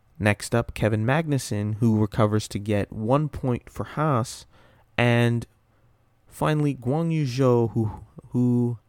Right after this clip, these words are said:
was able to battle through kind of a struggling Alfa Romeo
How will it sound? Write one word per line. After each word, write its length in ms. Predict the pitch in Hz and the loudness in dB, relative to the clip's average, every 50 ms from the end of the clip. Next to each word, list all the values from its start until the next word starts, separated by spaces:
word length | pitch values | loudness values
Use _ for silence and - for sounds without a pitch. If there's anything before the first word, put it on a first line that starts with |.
| _ _ _ _ _ _ _ _ _ _ _ _ - _ - | _ _ _ _ _ _ _ _ _ _ _ _ -16 _ -2
was 140 | 117 113 | 0 0
able 180 | 131 131 123 120 | 0 0 0 -4
to 160 | - - 120 | -4 -6 -6
battle 360 | 101 - 127 123 139 135 127 | -2 -2 0 0 0 -2 -4
through 360 | 120 - - - 131 123 120 117 | -4 -8 -6 -2 0 0 0 0
kind 220 | - - 131 120 | -2 -4 -4 -2
of 60 | 113 | -2
a 100 | 113 107 | -2 -4
struggling 960 | 104 - - - - - 135 135 139 139 135 135 135 131 127 123 123 120 120 - _ _ _ _ _ _ _ _ _ _ _ _ _ _ _ _ _ - | -4 -8 -12 -14 -10 -6 -4 -4 -2 -2 -2 -2 -2 -2 -2 -2 -2 -4 -6 -8 _ _ _ _ _ _ _ _ _ _ _ _ _ _ _ _ _ -2
Alfa 360 | - 127 127 120 - - 123 | 0 2 2 0 0 0 2
Romeo 580 | 117 113 110 107 107 107 107 104 104 101 101 | 2 4 4 2 2 2 2 2 0 0 -2